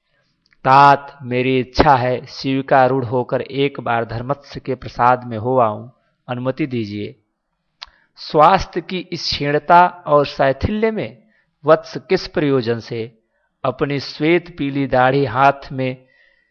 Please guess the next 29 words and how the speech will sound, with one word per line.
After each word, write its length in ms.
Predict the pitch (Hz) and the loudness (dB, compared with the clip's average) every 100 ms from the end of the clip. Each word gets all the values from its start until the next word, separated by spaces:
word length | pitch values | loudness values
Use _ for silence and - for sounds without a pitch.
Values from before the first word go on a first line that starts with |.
| _ | _
सूतते 520 | - - 147 - 196 | -14 -8 -8 -4 2
हुए 400 | 160 123 123 120 123 _ _ _ _ | 2 2 0 -2 -6 _ _ _ _
श्रेष्ठी 640 | - - 147 135 - 165 | -18 -2 0 0 0 0
ने 160 | 151 120 | 0 -2
विस्मय 600 | 117 - 175 160 123 - | -4 -4 2 2 2 -6
प्रकट 360 | 131 156 - | -2 0 0
किया। 260 | 135 117 104 - _ _ _ _ _ _ _ _ 107 | -2 -2 -4 -10 _ _ _ _ _ _ _ _ -2
नेत्र 420 | 131 143 - 131 | 2 2 0 -6
झुकाए 760 | 110 113 135 143 151 156 - - _ - | -6 4 8 8 6 2 -8 -20 _ -8
ही 80 | 147 | -8
पितृसेन 560 | - - - 151 147 | -8 -12 -6 -2 -2
ने 120 | 147 | -2
उत्तर 440 | 143 120 135 156 139 | -6 -6 -2 0 0
दिया, 400 | 120 117 113 147 _ _ _ - | 0 -2 -2 -10 _ _ _ -8
"समर 240 | 143 143 | 0 2
यात्रा 500 | 139 131 135 - 151 | 6 6 6 4 4
पूर्व 340 | 135 - 147 147 | 4 0 -2 0
मैं 280 | 139 143 135 | 0 -4 -2
महापंडित 920 | 123 143 147 147 135 143 139 - _ | 0 2 2 0 -2 -4 -6 -16 _
धर्मत्स्य 500 | 110 135 143 - - - | -10 -6 -6 -8 -16 -12
की 100 | 135 | -4
पौत्री 540 | 139 135 135 - 147 | 0 0 0 -6 -6
से 200 | 139 143 | -4 -4
विवाह 360 | 127 131 139 139 | 0 4 4 2
का 140 | 147 | -2
आयोजन 560 | - - 120 123 139 151 | -2 -2 -2 -4 -4 -6
कर 160 | 143 | -6
चुका 300 | - 135 120 | -8 -6 -4
हूँ। 320 | 107 107 123 | -4 -6 -18